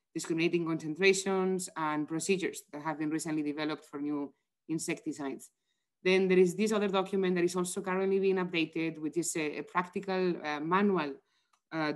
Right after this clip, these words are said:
to, to conduct, uh, entomological surveillance, actually, or, or to investigate our vectors.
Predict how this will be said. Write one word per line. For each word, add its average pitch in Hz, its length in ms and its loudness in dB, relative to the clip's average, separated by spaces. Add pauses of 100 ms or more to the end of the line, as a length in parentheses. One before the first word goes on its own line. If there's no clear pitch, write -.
to, 143 600 0
to 165 80 -8
conduct, 160 540 -2
uh, 147 500 -2
entomological 156 560 -2
surveillance, 156 580 0
actually, 147 420 -4
or, 143 260 -2
or 151 140 -6
to 151 340 -2
investigate 151 680 -4
our 143 160 -10
vectors. 160 480 -6